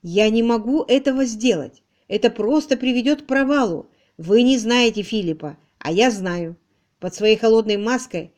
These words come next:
это человек горячий, с моментальной реакцией. А от него ничто не укроется. Он видит насквозь, а чего не видит, то чувствует".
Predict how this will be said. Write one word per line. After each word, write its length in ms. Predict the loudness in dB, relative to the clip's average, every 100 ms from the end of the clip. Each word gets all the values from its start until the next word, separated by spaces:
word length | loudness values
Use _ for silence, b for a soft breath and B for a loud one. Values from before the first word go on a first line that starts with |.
| _ _
это 240 | -8 -8
человек 300 | -4 -2 0
горячий, 600 | 0 2 2 -2 -14 -16 _ _ _
с 120 | -8
моментальной 680 | -2 0 0 2 2 2 0
реакцией. 580 | -2 -4 -8 -10 -10 -12 _ _ _ _ _
А 120 | -6 -4
от 100 | 0
него 220 | 2 2
ничто 420 | 2 0 0 0
не 140 | 0 -4
укроется. 640 | -6 -6 -4 -6 -12 -18 -20 _ _
Он 160 | -8 -4
видит 200 | -4 -2
насквозь, 680 | -6 -4 -2 -2 -2 -12 _ _ _ _
а 100 | -12
чего 240 | -10 -6 -6
не 140 | -4
видит, 360 | -4 -4 -6 _ _ _
то 120 | -10 -10
чувствует". 720 | -10 -14 -14 -10 -8 -10